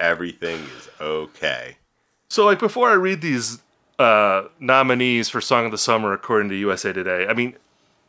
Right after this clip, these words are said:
Speaker 2: what do you think about Song of the Summer as a concept?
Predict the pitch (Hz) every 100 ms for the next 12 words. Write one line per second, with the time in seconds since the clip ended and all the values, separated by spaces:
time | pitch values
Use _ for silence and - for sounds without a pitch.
0 | _ - 147 247 196 143 117 107 98 -
1 | 101 101 98 110 98 95 92 - - 98
2 | 92 - 87 82 -